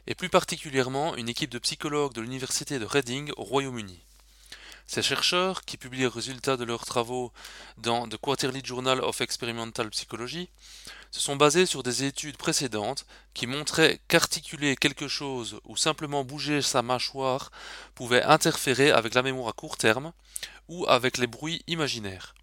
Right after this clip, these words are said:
Ils ont décidé d'aller plus loin en étudiant les effets de la mastication de chewing-gum. Les psychologues ont donc utilisé une trentaine de cobayes,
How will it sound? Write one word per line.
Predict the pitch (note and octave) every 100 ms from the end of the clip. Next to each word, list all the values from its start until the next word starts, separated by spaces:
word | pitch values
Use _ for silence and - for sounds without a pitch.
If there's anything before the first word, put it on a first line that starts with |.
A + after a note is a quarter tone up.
| _ _ _ _ - - - - -
Ils | A#2 B2
ont |
décidé | D3+ D#3+ D#3 E3
d'aller | C3+ A#2+ A#2
plus | D3+
loin | D#3+ F3
en | C3+
étudiant | C#3+ C3 A2+ A2+ G2+ - - - - -
les | A2 D3
effets | - F3+
de | D#3
la | A2+ A2+
mastication | C3 D#3+ - D3+ - C3+ - C3+ C#3+
de | G#2+
chewing-gum. | - C#3 A#2+ G2+ F2+ F2 _ _ _ _ _ _ - - - - - _ _ A2+
Les |
psychologues | - F3+ E3+ E3+ F3+
ont | D#3
donc | A#2 A#2+
utilisé | C3 - D#3+ D#3 D3 E3 F3 A#2
une | G#2+
trentaine | - E3 F3+
de | C#3+
cobayes, | - G#2+ G2 A2+